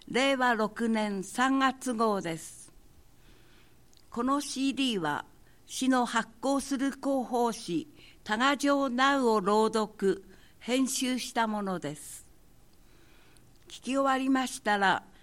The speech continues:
郵送ケースに入れて、シーディー保護クッション袋と合わせてご返送ください。このシーディーのお問い合わせは、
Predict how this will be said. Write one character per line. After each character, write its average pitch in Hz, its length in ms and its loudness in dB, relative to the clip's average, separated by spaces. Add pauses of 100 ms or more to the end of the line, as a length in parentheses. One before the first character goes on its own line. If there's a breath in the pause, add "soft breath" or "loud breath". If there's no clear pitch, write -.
(340 soft breath)
郵 240 220 2
送 294 320 0
ケ 285 240 2
ー 269 60 0
ス 226 160 -8
に 208 160 0
入 190 80 0
れ 190 160 0
て、 - 420 -4 (420 soft breath)
シ 262 340 -2
ー - 20 -10
デ 269 80 -2
ィ 269 140 0
ー 240 60 -2
保 247 120 -2
護 277 160 2
ク - 100 -8
ッ - 40 -8
シ - 200 -2
ョ 277 80 4
ン 262 160 2
袋 226 420 -2
と 190 440 -4
合 202 120 4
わ 254 140 2
せ 285 200 -4
て - 380 -4
ご 208 140 -6
返 190 300 0
送 190 320 -2
く 180 160 -8
だ 180 180 -2
さ 151 240 -2
い。 - 100 -6 (1700 soft breath)
こ 240 140 -2
の 277 240 2
シ 269 320 2
ー 277 40 4
デ 294 60 4
ィ 277 140 4
ー 254 40 2
の 214 140 2
お 202 80 0
問 226 300 0
い 220 40 0
合 214 120 0
わ 202 160 -2
せ 196 180 -4
は、 185 240 -2